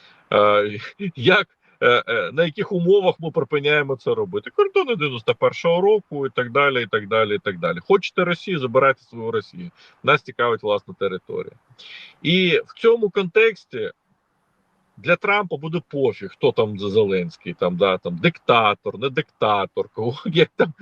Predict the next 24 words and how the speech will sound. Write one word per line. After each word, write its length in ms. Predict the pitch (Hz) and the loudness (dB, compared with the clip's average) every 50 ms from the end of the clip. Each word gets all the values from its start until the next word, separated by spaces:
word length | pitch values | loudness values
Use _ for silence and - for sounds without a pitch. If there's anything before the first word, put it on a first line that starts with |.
| 196 175 _ | -18 -6 _
Такен 320 | - 156 147 - 160 143 | 2 2 2 0 -4 -8
Карлсон 460 | - - 151 139 151 143 - - 147 | -4 -2 -2 -2 -2 -6 -10 -12 -16
сказав, 440 | 123 - - - - 160 147 139 139 | -16 -16 -16 -16 -10 -6 -6 -6 -6
скільки 320 | - - 151 - 160 147 - _ _ - 226 202 - | -8 -12 -12 -8 -6 -6 -6 _ _ -12 -12 -8 -2
когось 320 | - 160 160 170 175 - - | 2 2 4 4 2 0 -2
він 140 | 160 170 160 | -4 -4 0
там 200 | - 170 160 151 | 2 2 2 2
вбив, 400 | 135 127 113 123 123 120 113 98 | 0 -6 -8 -6 -6 -6 -6 -8
як, 140 | 113 110 95 _ _ | -8 -10 -10 _ _
як 160 | 117 117 110 | -6 -6 -6
говорить 480 | 95 104 120 120 113 110 107 104 104 - | -4 -4 -4 0 2 2 2 2 0 -2
Такен 300 | - 110 101 - 104 101 101 - | -2 -2 -2 -2 -4 -8 -4 0
Карлсон. 500 | 113 101 98 98 92 90 - - 95 - _ _ - - - _ _ _ _ _ _ _ - | 0 0 2 0 -2 -2 -2 -4 -6 -6 _ _ -20 -20 -20 _ _ _ _ _ _ _ -2
Пофігу. 960 | 123 143 175 202 220 196 - - 151 160 175 147 117 - 113 117 101 90 73 _ _ _ _ _ _ _ | 2 4 4 4 4 2 -2 -4 -6 -4 -4 -4 -6 -6 -8 -6 -6 -6 -8 _ _ _ _ _ _ _
Ще 220 | - - 139 131 120 | -2 2 4 4 4
раз 200 | 120 107 - - | 2 -2 -6 -10
говорю: 340 | 95 87 82 87 85 85 - _ _ | -20 -18 -16 -14 -14 -14 -16 _ _
пофігу, 500 | - 123 151 170 160 - 135 113 117 107 | -4 -2 -2 -2 -2 -4 -10 -10 -10 -10
що 160 | - - 107 | -8 -6 -4
воно 220 | 98 98 95 95 | -4 -4 -4 -6
буде 300 | 92 82 90 90 82 90 - | -6 -6 -6 -6 -6 -6 -6
говорити. 520 | 90 87 82 87 87 - - - - - - _ _ _ _ _ - - - - _ | -4 -2 -2 -2 -2 -2 -4 -10 -12 -16 -16 _ _ _ _ _ -20 -20 -20 -12 _
Наше 320 | - 143 170 185 - - 131 | 0 0 0 0 -2 -6 -10
завдання — 720 | 110 117 104 90 87 113 107 110 110 107 127 156 180 190 | -8 -8 -10 -8 -6 -6 -6 -6 -6 -8 -8 -10 -10 -10